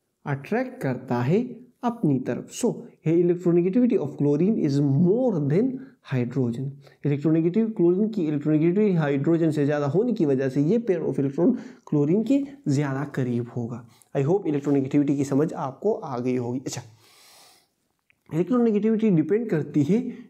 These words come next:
न्यूक्लियस चार्ज पर। जी, इलेक्ट्रोनेगेटिविटी और न्यूक्लियस चार्ज का डायरेक्ट रिलेशन है।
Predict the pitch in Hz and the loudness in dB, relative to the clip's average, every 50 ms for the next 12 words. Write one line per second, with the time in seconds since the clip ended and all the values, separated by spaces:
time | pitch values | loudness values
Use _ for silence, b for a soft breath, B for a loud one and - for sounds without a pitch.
0 | B _ 165 190 226 254 254 - 190 196 220 226 220 226 - - - - 175 147 | B _ 2 2 4 2 2 2 2 2 2 0 0 -4 -8 -10 -8 -6 -4 -4
1 | 135 120 107 107 - - - 110 - - _ _ _ b b b b b b b | -4 -4 -8 -10 -14 -16 -16 -16 -18 -18 _ _ _ b b b b b b b
2 | b b _ 147 156 202 - - - - _ _ _ 160 180 233 - - 262 262 | b b _ -4 -4 -4 -4 -6 -10 -16 _ _ _ -2 -2 -2 0 0 2 4
3 | 247 226 185 185 185 226 233 240 226 226 240 - - 175 175 156 160 170 202 214 | 4 4 2 2 2 2 2 4 4 2 2 0 2 2 2 4 4 2 2 2
4 | 208 202 202 190 190 196 - 175 156 147 143 139 135 143 - - 180 214 262 277 | 4 4 2 2 0 0 -2 -2 -2 0 0 -2 -4 -4 -4 -2 -2 -2 -2 -4
5 | - - - - _ _ _ _ _ _ _ _ _ _ _ - 170 139 131 156 | -6 -10 -16 -20 _ _ _ _ _ _ _ _ _ _ _ -2 -2 0 0 0
6 | 160 170 175 180 190 233 277 277 277 - - - 160 147 147 143 131 139 123 117 | 0 2 2 2 2 2 0 -2 -4 -8 -6 -4 0 0 2 2 2 0 0 -2
7 | 113 - 123 110 110 120 127 135 | -2 -4 -4 -4 -4 -4 -6 -8